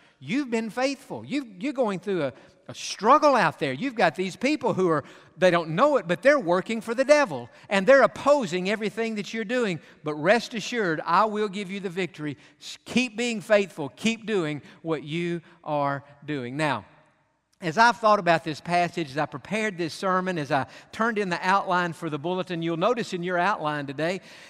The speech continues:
that we have two different categories. We have a category, first of all, that says, "What will God do for those Christians who remain faithful to Him?" And then I have several things listed out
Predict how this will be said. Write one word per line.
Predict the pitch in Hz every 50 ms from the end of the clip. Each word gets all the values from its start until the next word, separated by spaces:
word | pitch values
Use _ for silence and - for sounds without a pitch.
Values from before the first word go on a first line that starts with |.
| - _
that | 151 170 175 175 156
we | 185 170 180
have | 151 170 196 180 160 - -
two | - - 269 294 269
different | 254 254 240 - 233 226 202
categories. | - - 208 202 196 175 151 135 143 123 120 117 120 117 -
We | 185 175
have | 180 214 208 185
a | 175
category, | - 196 226 233 214 185 190 196 190 180 - - - - _
first | - 269 294 285 - 208
of | 175
all, | 175 175 170 156
that | 156 156 -
says, | - - 175 185 202 190 - - - - _ _
"What | - 139 147 220 277 277 277 277
will | 233 220 208 190
God | 151 135 180 196 214 220 226 208 175 160
do | 180 180 160 147 135 135 143 165 175 - - - _ _
for | _ - 185 170
those | 139 165 180 202 220 214 - - - - _ _ _ _ _ _ _ _ _
Christians | - - 240 220 - - - 151 151 160 165 -
who | - 185 196
remain | 196 190 180 180 180 180 175
faithful | 143 - - 262 247 214 175 - - - 180 165
to | 220 208
Him?" | 208 262 269 240 147 117 107 101 - _ _ _ _ _ -
And | 160 160 180
then | 185
I | 175 175
have | 156 170 175 165 -
several | - - 196 190 185 185 175
things | - 190 180 170 156 127 143
listed | 160 190 175 - - 185 160
out | 165 165 160 147 139